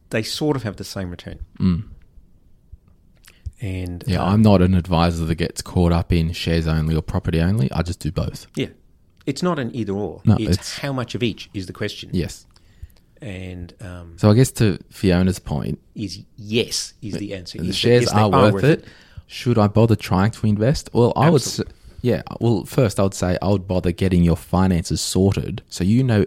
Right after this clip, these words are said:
Speaker 2: every single month how much you've got left over.
Speaker 1: Correct.
Speaker 2: After your living expenses, after your, I don't know, annual girls' weekend to Melbourne or whatever you do.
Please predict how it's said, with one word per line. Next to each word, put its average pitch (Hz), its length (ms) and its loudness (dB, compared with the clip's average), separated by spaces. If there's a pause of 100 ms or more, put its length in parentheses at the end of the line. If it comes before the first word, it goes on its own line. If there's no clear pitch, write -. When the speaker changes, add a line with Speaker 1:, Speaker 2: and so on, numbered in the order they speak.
Speaker 2:
every 113 300 2
single 98 320 0
month 85 460 -2
how 165 120 -2
much 185 240 -2
you've - 100 -10
got - 200 -8
left 87 320 -2
over. 73 240 -6 (140)
Speaker 1:
Correct. - 300 -20
Speaker 2:
After 92 320 0
your 90 140 4
living 82 300 0
expenses, 80 560 -2
after 85 280 0
your, 82 220 2 (880)
I - 20 -4
don't 78 100 0
know, 80 280 0 (460)
annual 90 340 0
girls' 85 380 0
weekend 82 400 0
to 80 80 -2
Melbourne 80 360 0
or 85 120 2
whatever 95 420 2
you 85 120 0
do. 76 120 -4